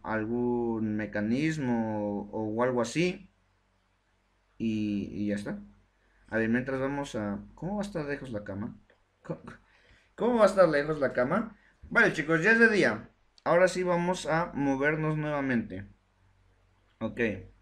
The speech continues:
Eh, aquí hay un montón de, ¡ojo!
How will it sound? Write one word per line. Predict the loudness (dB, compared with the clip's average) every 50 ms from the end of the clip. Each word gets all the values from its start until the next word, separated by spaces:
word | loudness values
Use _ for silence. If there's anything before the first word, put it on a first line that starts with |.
| _ _ _ _ _ _ _ _ _ _ _ _ _ _ _ _ _ _
Eh, | -12 -8 -6 -6 -6 -6 -6 -8 -8 -8
aquí | -6 -6
hay | -6 -4
un | -4 -4 -4
montón | -4 -4 -6 -8 -6 -6 -6 -4 -4
de, | -6 -6 -8 -12 -16 _ _
¡ojo! | -10 -8 -4 -4 -4 -4 -6 -10